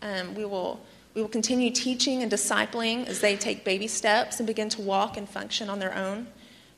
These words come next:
Um, our, our goal from the beginning is to work ourselves out of a job. So with every task we undertake, uh, we'll be working toward handing off that task to the indigenous believers there, whether that's teaching literacy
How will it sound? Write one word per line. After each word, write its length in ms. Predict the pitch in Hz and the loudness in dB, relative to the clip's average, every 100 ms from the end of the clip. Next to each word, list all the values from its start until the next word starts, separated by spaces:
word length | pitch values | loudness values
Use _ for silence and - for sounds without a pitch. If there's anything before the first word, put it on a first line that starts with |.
| - | -10
Um, 360 | 202 185 190 - - - _ _ - - | -8 -8 -8 -14 -20 -20 _ _ -10 2
our, 300 | 208 202 190 | 6 6 6
our 120 | 208 | 2
goal 300 | 202 233 247 | 6 6 6
from 160 | 247 240 | 2 0
the 80 | |
beginning 400 | 226 214 226 247 | 0 0 2 2
is 120 | 233 - | 0 0
to 100 | 196 | 4
work 220 | 208 214 | 4 4
ourselves 420 | 220 220 196 196 | -2 0 -2 2
out 100 | 196 | 0
of 80 | 185 | 0
a 60 | 185 | -4
job. 360 | 190 170 185 | -2 -2 -2
So 120 | - | 0
with 100 | 208 | 2
every 260 | - 233 294 | 4 4 4
task 460 | - 233 202 208 214 | 2 2 2 0 -4
we 100 | 208 | -4
undertake, 640 | 202 208 214 190 - - - - - - | -2 -2 -2 -2 -2 -10 -20 -20 -14 -2
uh, 140 | 214 | 2
we'll 120 | 214 220 | 4 4
be 120 | 220 | 4
working 380 | 220 240 254 240 | 6 4 2 -2
toward 460 | - 208 196 202 | 0 4 4 4
handing 380 | 214 240 233 214 | 0 -2 0 2
off 380 | 202 202 202 - - | 0 0 -4 -14 -4
that 240 | 190 - | -4 -4
task 480 | 214 190 196 - - | -6 -4 -4 -6 -4
to 320 | 220 214 208 | -2 -2 -2
the 120 | 190 | -4
indigenous 460 | 185 180 175 180 - | -2 -4 -4 -8 -8
believers 440 | 160 175 - 185 | -8 -8 -6 -4
there, 180 | - - | -2 0
whether 220 | 214 220 | 2 4
that's 280 | 202 196 - | 4 4 0
teaching 360 | - 214 196 190 | -4 -2 -2 0
literacy 640 | 233 277 269 285 269 277 | 0 0 0 -2 -4 -6